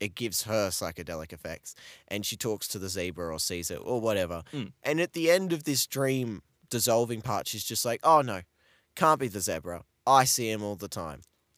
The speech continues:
Speaker 1: What recreational drugs is she <laughs> taking, and how often?
Speaker 2: Well, I mean, this would lead some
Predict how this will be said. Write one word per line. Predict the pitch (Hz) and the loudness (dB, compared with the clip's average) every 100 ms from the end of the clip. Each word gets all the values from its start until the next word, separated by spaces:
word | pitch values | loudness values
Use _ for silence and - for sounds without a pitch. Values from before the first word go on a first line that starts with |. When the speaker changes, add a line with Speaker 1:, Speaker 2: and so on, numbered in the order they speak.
| _ _ _ _ | _ _ _ _
Speaker 1:
What | - 233 269 - | 8 8 8 6
recreational | 226 - 214 196 190 - 175 151 | 4 4 8 10 10 4 2 4
drugs | 175 151 135 117 | 8 8 8 4
is | 123 | 4
she | - - 170 | 8 8 8
<laughs> | |
taking, | 135 147 156 135 120 | 8 8 6 0 -4
and | - 131 | -2 0
how | 135 175 185 | 8 8 10
often? | 139 151 - 101 82 95 - _ _ | 10 8 2 -10 -10 -14 -18 _ _
Speaker 2:
Well, | 160 170 165 | 0 2 2
I | - 165 | 0 2
mean, | 160 156 | 0 2
this | 175 - | 0 0
would | 139 135 | -8 -8
lead | 131 123 127 120 117 113 _ _ _ _ _ _ _ _ | -8 -8 -8 -8 -10 -12 _ _ _ _ _ _ _ _
some | - 123 | -8 -8